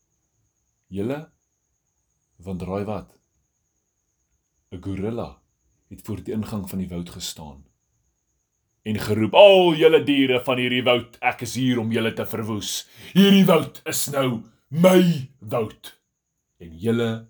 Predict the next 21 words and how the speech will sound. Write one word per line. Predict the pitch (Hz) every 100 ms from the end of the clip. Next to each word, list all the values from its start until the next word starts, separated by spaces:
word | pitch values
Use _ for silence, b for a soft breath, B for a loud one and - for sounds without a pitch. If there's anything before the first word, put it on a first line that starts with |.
| _
sal | - - 147 123
nie | 123 117
meer | 107
hier | 101 92
binne | 92 95
bly | 90 87
nie." | 82 76 _ _ _ _ - _ _ _ _ _ _ _ -
Nie | 156
een | 214
van | 175
die | 180
diere | 175
was | 160 123
braam-, | 143 143 117
braaf | 101 - -
genoeg | 147 113
om | 113
uit | 143
te | 143
gaan | 101 85
nie. | 76